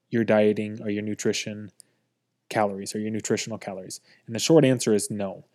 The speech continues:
So if you burn five hundred calories from exercise for the day, don't add in five hundred calories more,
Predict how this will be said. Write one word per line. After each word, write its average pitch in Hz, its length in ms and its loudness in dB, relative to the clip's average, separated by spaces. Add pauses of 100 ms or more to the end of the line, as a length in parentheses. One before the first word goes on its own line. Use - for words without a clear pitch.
(200)
So - 120 -2
if 110 120 2
you 143 80 8
burn 135 180 6
five 120 240 6
hundred 120 240 -4
calories 110 380 0
from 110 180 -10
exercise 113 540 -4
for 113 100 -6
the 110 80 2
day, 110 300 2 (540)
don't 135 420 4
add 113 400 4
in 110 260 -2
five 110 280 2
hundred 107 260 -6
calories 104 480 -2
more, 98 300 -12